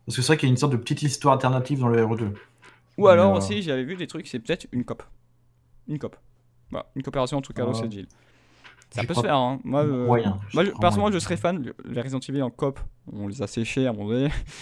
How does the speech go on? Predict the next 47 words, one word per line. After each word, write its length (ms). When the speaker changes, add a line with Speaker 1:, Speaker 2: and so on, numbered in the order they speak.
Speaker 1:
Ouais, 180
Speaker 2:
Euh, 140
Speaker 1:
mais 160
ça 280
reste, 360
euh, 120
dans 140
ce 80
cas-là, 160
on 320
se 180
rend 380
plus 280
dans 140
le 60
côté 180
action 300
que 100
dans 60
le 80
côté 220
survival, 400
euh, 200
Speaker 2:
Tu 80
Speaker 1:
horror. 140
Speaker 2:
peux 80
faire 120
un 40
survival 360
horror 220
en 80
coop. 200
Après, 320
euh, 800
Speaker 1:
Ouais. 320
Speaker 2:
il 40
y 20
a 60
des 120
gens, 300
je 80
suis 60
d'accord, 340
quand 120
tu 140
veux 160
aller, 280